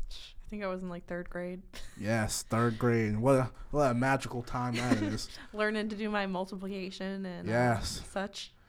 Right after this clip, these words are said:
Speaker 2: Yes. Where, I'm trying to think where I was in two thousand eight. I think I, oh, I was in pr-, I was in middle school, more than likely. I think I was in, like, fifth grade, I believe. I'm trying, yeah, fifth grade, somewhere around there. But
Speaker 1: Yeah.
Speaker 2: anyways, yes.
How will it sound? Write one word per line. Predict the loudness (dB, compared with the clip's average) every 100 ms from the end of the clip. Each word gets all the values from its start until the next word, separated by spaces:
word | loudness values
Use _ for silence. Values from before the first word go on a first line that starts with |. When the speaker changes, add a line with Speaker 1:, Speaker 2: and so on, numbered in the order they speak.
| -8
Speaker 2:
Yes. | -2 0 0 -2 -6 -10 -10 -12 -18 -16 -16 -2
Where, | 4 4 6
I'm | 4
trying | 8 8
to |
think | 6 4
where | 6
I | 10 10
was | 10 4
in | -2
two | -2 0
thousand | 0 -2 -4
eight. | -8 0
I | 0
think | 4
I, | 4 2 -6 -20 -20 -16 -16 -4 8
oh, | 10
I | 12
was | 10 8
in | 4
pr-, | 2 4
I | 6
was | 6 4
in |
middle | 2 2
school, | 0 -2 0
more | 2 2
than | 0
likely. | -2 -4 -4 -2
I |
think | -2 0
I |
was | -2
in, | -2
like, | -4 -8
fifth | -6 -6 -6
grade, | -4 -4 -2
I | -4
believe. | -6 -6 -6 -8 -10 -14 -18 -20 -20 -20 -20 -16
I'm | -8
trying, | -4 -4 -2
yeah, | 4 6 6
fifth | 4 2 2
grade, | 0 0 2
somewhere | 2 2 2
around | 2 0 0
there. | 0 0
But | -2 -4
Speaker 1:
Yeah. | -2
Speaker 2:
anyways, | -2 0 -2 -4 -2
yes. | -4 -2 -8